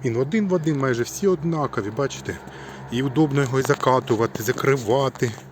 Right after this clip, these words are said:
І удобно його на стіл подати, порізати салатиком.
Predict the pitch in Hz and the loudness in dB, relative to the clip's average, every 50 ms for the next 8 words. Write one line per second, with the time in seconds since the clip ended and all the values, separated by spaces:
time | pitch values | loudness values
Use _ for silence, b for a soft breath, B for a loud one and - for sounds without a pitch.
0 | - - - - B B B B B B B B 104 113 117 139 131 131 131 127 | -20 -20 -20 -20 B B B B B B B B -4 -2 -2 0 0 0 0 -2
1 | 123 123 131 139 139 - - - - 151 139 - - - 107 101 104 92 - - | -2 -4 -4 -4 -4 -6 -8 -6 -6 -6 -6 -6 -6 -8 -6 -6 -6 -6 -6 -8
2 | - - - 123 117 110 120 120 95 90 - - 104 - - - 123 117 123 107 | -6 -2 0 0 0 -2 -4 -4 -4 -4 -4 -6 -8 -8 -4 -4 -4 -4 -4 -4
3 | 101 - - - - 101 | -6 -8 -10 -12 -12 -12